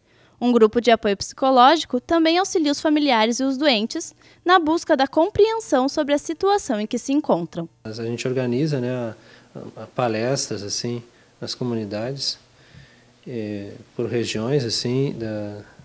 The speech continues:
Speaker 2: da cidade. Posteriormente vai ter uma outra, tem uma outra etapa que é assim, a, o transporte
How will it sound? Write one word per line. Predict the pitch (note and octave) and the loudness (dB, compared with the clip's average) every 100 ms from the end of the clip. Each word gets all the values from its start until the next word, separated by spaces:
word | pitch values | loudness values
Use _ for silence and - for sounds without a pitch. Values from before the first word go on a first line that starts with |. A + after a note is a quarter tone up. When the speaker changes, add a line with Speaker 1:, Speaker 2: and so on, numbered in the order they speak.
| - | -12
Speaker 2:
da | A#2 | -6
cidade. | - A2+ A2+ B2+ C#3 C3+ - | -4 -2 -2 0 -2 -4 -6
Posteriormente | - - C#3 C#3 B2+ B2 C3+ C#3+ | -6 2 4 4 4 2 0 -2
vai | C3+ C3+ | -2 -2
ter | C#3 | -2
uma | C3+ B2 | -2 0
outra, | C3+ C#3 D3+ C3 A2 A2+ - _ - | 0 2 2 0 -2 -10 -20 _ -8
tem | C3 | -4
uma | B2+ A#2+ | -2 -2
outra | A#2+ C3+ | -2 -4
etapa | A#2 B2+ A#2+ C3+ | -4 -6 -4 -6
que | - C#3+ | -2 -2
é | C#3 | 0
assim, | C#3 - C#3+ C#3+ | 0 -2 -2 -2
a, | C3+ B2+ A#2+ A2 - - | -2 -4 -6 -10 -18 -20
o | - | -8
transporte | C3 A#2+ - C3 C3+ C#3 - - | -6 -6 -4 0 0 -2 -8 -12